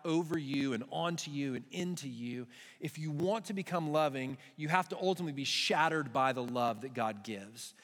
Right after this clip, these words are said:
And in order to be shattered by the love that God gives, you have to understand what type of love he gives. That it's not a mere sentimentality that the world would sort of offer as love, this idea of just being so emotionally compelled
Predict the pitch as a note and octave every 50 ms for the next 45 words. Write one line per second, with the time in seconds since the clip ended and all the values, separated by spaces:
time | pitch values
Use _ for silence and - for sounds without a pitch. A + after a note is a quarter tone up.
0 | - - - C#3+ D3+ D#3+ F3 F3 E3+ D3 C#3+ B2 - - - G3 F3+ D#3+ E3+ F3
1 | F#3 F3 E3 D#3 D3 C#3+ C3+ C3 B2+ C3 B2+ B2 A#2 C3 A#2+ A#2+ B2 A#2+ A#2+ A2
2 | G#2+ A#2+ G#2+ G2+ G#2+ B2+ B2+ B2+ B2+ - D3 C#3+ C3+ B2 A#2 - - B2 A2+ A2+
3 | A2 - - - C#3 C3 - A#2 G2 F#2+ G#2 G2 F#2 F#2+ F#2+ - - _ - _
4 | _ _ - B2 A2 G#2+ A2 G#2+ A2 - - B2 - - _ _ _ - - -
5 | - D#3 E3 D#3 D3 - E3+ E3+ F3 F3+ F3 D#3 D3+ D#3+ E3 D#3 - - F3+ E3
6 | D3+ - D#3 D3 C3+ - - B2 C3+ C#3 D3 D#3+ F3+ A3 A3+ G#3 - - - -
7 | - D3+ D3+ - D3+ C#3 C#3 D3 D#3 E3 F3 E3+ D3 D3 D#3+ D3 - - E3+ D#3+
8 | D3+ D3 D#3 D#3 D3+ D#3+ D#3 - G3 F#3 E3 E3 E3 C#3 C#3+ E3 E3+ F3+ F3+ E3
9 | D#3+ - F#3 D#3+ D3 C#3 D3 D#3+ E3 D#3+ - - - - - - D#3+ D3 E3+ F#3
10 | - F#3 G#3 F3+ - - - B3 C4 B3 A#3+ A#3 A#3+ A#3+ A#3 - A#3 A3+ A3+ G#3
11 | A3 G#3 - - A3+ G#3+ A3+ A#3+ A#3 G#3 F3